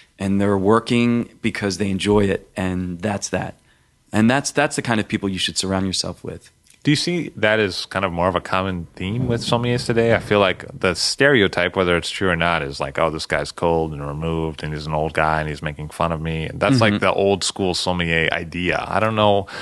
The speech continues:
Speaker 2: I've actually never met one of these people, but I read about him a lot. I
Speaker 1: Right.
Speaker 2: think it's like some kind of straw man where people are like, "I know you don't like sommeliers 'cause they're cold and,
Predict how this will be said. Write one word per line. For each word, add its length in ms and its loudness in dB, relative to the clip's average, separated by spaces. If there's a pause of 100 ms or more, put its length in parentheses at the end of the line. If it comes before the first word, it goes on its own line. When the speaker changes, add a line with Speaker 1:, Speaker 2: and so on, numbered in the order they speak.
(180)
Speaker 2:
I've 120 -2
actually 260 -2
never 180 -2
met 200 0
one 120 -4
of 80 -6
these 160 -8
people, 340 -6
but 160 -2
I 60 2
read 320 0
about 280 0
him 120 -6
a 60 -4
lot. 260 2
I 60 2
Speaker 1:
Right. 80 2
Speaker 2:
think 140 0
it's 140 -6
like 300 -4
some 180 -6
kind 140 -2
of 80 -4
straw 320 2
man 340 0
where 160 -2
people 260 -2
are 60 4
like, 260 2
"I 60 0
know 120 0
you 100 0
don't 200 4
like 220 2
sommeliers 640 -2
'cause 160 0
they're 160 2
cold 600 2
and, 220 0